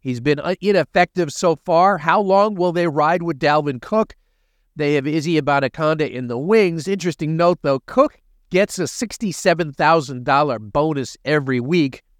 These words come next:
when he's on the game day forty-eight, dressing for each game. So they could actually save a little money by making him inactive.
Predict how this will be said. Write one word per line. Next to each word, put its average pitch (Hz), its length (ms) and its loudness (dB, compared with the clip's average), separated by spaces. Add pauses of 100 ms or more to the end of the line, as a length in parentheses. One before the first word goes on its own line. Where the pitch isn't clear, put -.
(320)
when 131 240 -4
he's 135 260 -2
on 143 340 0
the 131 220 -2 (420)
game 147 360 0
day 139 240 0
forty-eight, 147 1000 -2 (120)
dressing 139 420 -2
for 123 180 -6
each 110 360 -6
game. 165 380 -2 (440)
So 127 320 -2
they 196 160 -2
could 170 140 -2
actually 170 340 0
save 139 300 -4
a 123 40 -4
little 120 220 -4
money 143 300 -2
by 117 200 -2
making 123 340 -6
him 113 240 -6
inactive. 135 760 -4